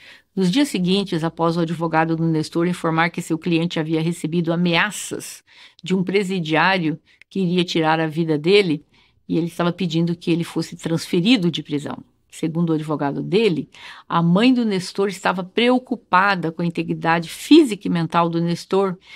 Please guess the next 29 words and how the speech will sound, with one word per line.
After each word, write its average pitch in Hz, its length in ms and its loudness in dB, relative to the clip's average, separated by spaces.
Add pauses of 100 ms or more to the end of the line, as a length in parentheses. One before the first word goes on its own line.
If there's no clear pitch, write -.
(180)
e 220 60 2
expressou 226 540 0
seu - 240 0
medo 202 440 2
pelas 165 300 -6
condições 180 840 -4
em 190 140 0
que 180 220 0
ele 165 120 0
se - 160 -10
encontrava. - 600 -4 (800)
O - 80 -2
advogado 180 540 0
do - 0 -
Nestor 196 520 0 (120)
contou 202 520 -2
que - 240 -4
o 196 60 -2
Nestor 190 400 -2
estava 185 460 -2 (340)
confinado, 185 1000 2 (240)
mas 403 180 0
de 320 80 4
bom 330 180 4
humor, 208 380 4 (420)
e 226 80 0
que 247 160 4
havia 233 220 2
recebido, 202 840 0